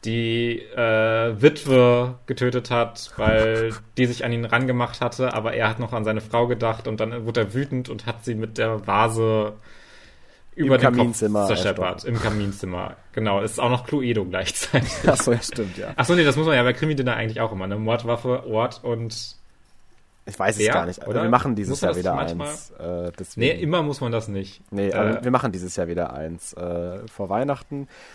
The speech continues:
Speaker 2: Äh, von daher können wir danach mehr erzählen. Aber wir reden auch schon wieder über unsere Länge hinaus. Äh,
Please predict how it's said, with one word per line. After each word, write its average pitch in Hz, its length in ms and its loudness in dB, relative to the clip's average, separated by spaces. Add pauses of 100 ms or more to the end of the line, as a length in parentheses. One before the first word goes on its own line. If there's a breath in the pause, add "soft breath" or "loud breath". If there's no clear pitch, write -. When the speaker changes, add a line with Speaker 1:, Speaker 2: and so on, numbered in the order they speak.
(160 loud breath)
Speaker 2:
Äh, 104 200 -2
von 104 200 -6
daher 92 560 0
können 139 260 0
wir 127 80 4
danach 107 440 2
mehr 101 260 0
erzählen. 82 480 -8
Aber 107 240 -4
wir 110 260 -2
reden 120 220 -4
auch 110 140 -4
schon 101 200 -10
wieder 101 220 -6
über 104 180 -6
unsere 98 300 -8
Länge 95 240 -4
hinaus. 92 560 -6
Äh, 92 420 -4